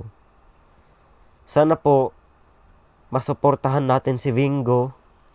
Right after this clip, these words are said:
Pati rin po yung, pala yung YouTube channel ng kapatid ni Bingo, yung panganay niya na kapatid,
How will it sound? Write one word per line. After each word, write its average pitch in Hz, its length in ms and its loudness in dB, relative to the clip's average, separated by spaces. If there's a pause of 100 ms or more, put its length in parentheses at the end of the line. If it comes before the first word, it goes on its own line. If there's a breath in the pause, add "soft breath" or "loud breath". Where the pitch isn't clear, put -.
(1500 soft breath)
Pati 156 320 2
rin 185 240 0
po 175 240 2
yung, 170 160 -2 (240)
pala 156 240 2
yung 151 480 -2 (720 soft breath)
YouTube 151 400 -2
channel 147 400 -2
ng 143 160 -4
kapatid 131 480 -4
ni 117 480 -6 (400)
Bingo, 127 560 -2 (320)
yung 117 160 -14
panganay 120 400 -4
niya 110 320 -8 (400)
na 113 160 -12
kapatid, 113 400 -8